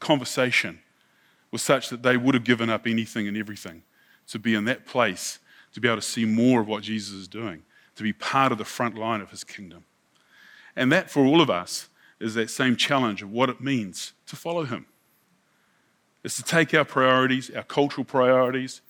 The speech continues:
our sense of urgency for material reassurance, and lay it all at the feet of the cross.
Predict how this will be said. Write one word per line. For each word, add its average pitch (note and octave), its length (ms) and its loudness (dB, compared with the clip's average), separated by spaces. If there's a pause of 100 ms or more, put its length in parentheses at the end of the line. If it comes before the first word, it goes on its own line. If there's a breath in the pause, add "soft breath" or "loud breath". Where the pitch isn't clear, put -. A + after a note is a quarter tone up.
(440 soft breath)
our G#2+ 140 0
sense - 420 2
of A2+ 220 -4
urgency C#3 760 4
for A2 600 -2 (340 soft breath)
material B2 680 4
reassurance, B2+ 920 0 (2500)
and A2 100 -10
lay A#2+ 160 4
it A#2 80 0
all A#2 140 0
at G#2+ 100 -4
the - 60 -20
feet - 260 -6
of F#2 80 -8
the E2 60 -20
cross. - 480 -18